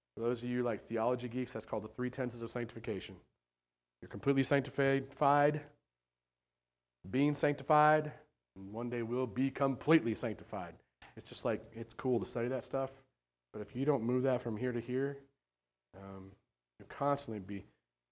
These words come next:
trying to make something happen that cannot happen outside of God's power. See, this is the kind of sanctifying,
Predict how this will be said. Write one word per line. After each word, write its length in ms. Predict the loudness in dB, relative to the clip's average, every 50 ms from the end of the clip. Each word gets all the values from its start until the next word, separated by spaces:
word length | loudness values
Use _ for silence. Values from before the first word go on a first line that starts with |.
| _ _
trying 280 | -4 -2 0 0 0 -2
to 80 | -2
make 200 | -2 -2 -2 -4
something 240 | -4 -8 -8 -8 -8
happen 340 | -6 -6 -6 -6 -6 -8 -12
that 100 | -12 -10
cannot 280 | -10 -8 -8 -8 -8 -8
happen 300 | -8 -8 -10 -10 -14 -16 -18 _ _ _ _ _ _ _ _ -14
outside 340 | -12 -12 -8 -6 -6 -6 -6
of 100 | -10 -8
God's 440 | -6 -4 -4 -4 -6 -10 -14 -14 -14 _ _ _ _
power. 320 | -2 2 2 2 2 2 -2 -8 _ _ _ _ _ _ _ _ _ _ _ _ _ _ _ _ _ -20 -20 -20 _ -20 -16 -4
See, 80 | -2 6
this 220 | 8 10 10 10
is 80 | 10 10
the 100 | 10 10
kind 320 | 12 12 12 12 12 12
of 60 | 10 6
sanctifying, 920 | 8 8 8 8 10 8 4 8 10 10 10 10 10 8 6 6 4 0